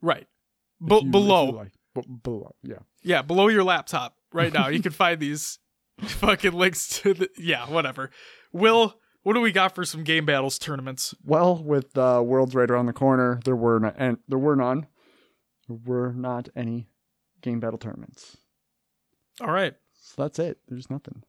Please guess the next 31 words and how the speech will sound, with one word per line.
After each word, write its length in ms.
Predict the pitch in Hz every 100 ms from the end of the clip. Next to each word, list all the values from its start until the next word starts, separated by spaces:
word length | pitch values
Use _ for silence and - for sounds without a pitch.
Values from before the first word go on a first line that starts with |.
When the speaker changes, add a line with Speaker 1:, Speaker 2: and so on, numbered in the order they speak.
| _ _ _ _ -
Speaker 1:
That 240 | 156 156
is 240 | 160 160 -
it. 320 | 165 139 - _ _ _ _ -
Um, 640 | 170 170 165 185 214 247 - _ _
Will? 480 | 151 170 196 311 - _ _ -
Speaker 2:
Yeah. 240 | 127 151 139 _ _ _ _ _
Speaker 1:
While 180 | 170 220
there 140 | 220
may 180 | 196 220
not 220 | 233 214
have 120 | 220 160
been 160 | 185
any 160 | 220 233
Game 240 | 214 196
Battles 360 | 160 147 147 -
tournaments, 420 | 156 139 156 175
that 160 | 214 185
doesn't 340 | 233 240 247
mean 260 | 226 254 240
that 180 | 226
teams 360 | - 240 269 208
weren't 260 | 196 269 -
competing 440 | 220 - 277 240
against 360 | 202 208 196 -
one 160 | 202
another 320 | 196 208 220 220
in 140 | 196
one 160 | 202 226
shape 340 | - 170 -
or 140 | 139 135
another. 340 | 127 131 143